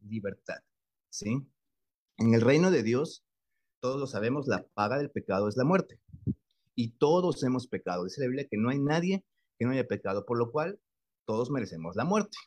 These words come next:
¿sí? Sin embargo, esta muerte es espiritual. Sin embargo, eh, bueno, antes quiero leer Mateo diez, versículo veintiocho, versión tele-, T L A. Dice, "No tengan miedo de la gente que pueda destruir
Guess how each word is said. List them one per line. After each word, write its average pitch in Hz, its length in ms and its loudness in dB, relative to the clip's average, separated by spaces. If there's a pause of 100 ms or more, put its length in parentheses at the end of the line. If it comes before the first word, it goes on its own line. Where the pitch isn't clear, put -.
(280)
¿sí? 143 300 -6 (560)
Sin 214 200 2
embargo, 127 520 0 (140)
esta 160 200 -4
muerte 156 440 -2
es 120 260 -8
espiritual. 131 440 -2
Sin - 180 0
embargo, 160 520 0 (460)
eh, 120 760 0
bueno, 127 180 -4
antes 131 180 -12
quiero 147 140 -2
leer 135 140 -4
Mateo 127 360 -4
diez, 123 580 -4 (340)
versículo 120 420 -2
veintiocho, 110 500 0
versión 113 360 -2
tele-, 95 420 -2
T 110 100 2
L 101 140 4
A. 90 140 -2 (840)
Dice, 135 200 0
"No 151 100 0
tengan 165 240 0
miedo 151 200 4
de 143 100 2
la 107 80 0
gente 135 340 -8
que 110 100 -10
pueda 127 220 2
destruir 120 560 -2